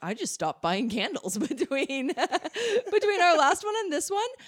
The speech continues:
Um, our wonderful listeners keep gifting us with beautiful beeswax candles. And this one,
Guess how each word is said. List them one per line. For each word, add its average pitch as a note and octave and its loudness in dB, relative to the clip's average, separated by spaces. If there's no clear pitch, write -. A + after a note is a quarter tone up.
Um, A3 2
our A#3 4
wonderful C#4 2
listeners F#3 -4
keep G3+ -8
gifting A3 -2
us G3 -4
with F3+ -6
beautiful C#4 -2
beeswax F3+ -4
candles. D#3+ -6
And F3+ -2
this G3+ -4
one, D#3+ -4